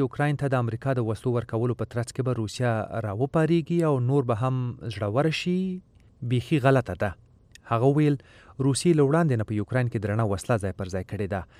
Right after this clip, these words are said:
او روسیې د ټولې اروپا له ټانکونو څخه زیات ټانکونه په یوکراین کې ځای پر ځای کړي دي. په واشنګټن کې د امریکن فارن پالیسي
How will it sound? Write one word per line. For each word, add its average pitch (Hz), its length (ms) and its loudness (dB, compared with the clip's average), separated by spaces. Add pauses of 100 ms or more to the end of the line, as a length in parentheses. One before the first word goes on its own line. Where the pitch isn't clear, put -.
(340)
او 107 460 0
روسیې 123 800 -2
د 123 180 2
ټولې 170 380 2
اروپا 120 360 2 (120)
له 123 120 0
ټانکونو 120 540 0
څخه - 1120 -4
زیات 156 320 4
ټانکونه 107 420 -4
په 104 100 -2
یوکراین 113 420 -2
کې 135 340 -4
ځای 101 120 -4
پر 95 160 -6
ځای 95 160 -4
کړي 98 240 -4
دي. 95 80 -6 (960)
په 139 160 6
واشنګټن 151 400 2
کې 180 140 -2
د 160 80 2 (100)
امریکن 147 320 0
فارن 139 280 2 (120)
پالیسي 131 340 0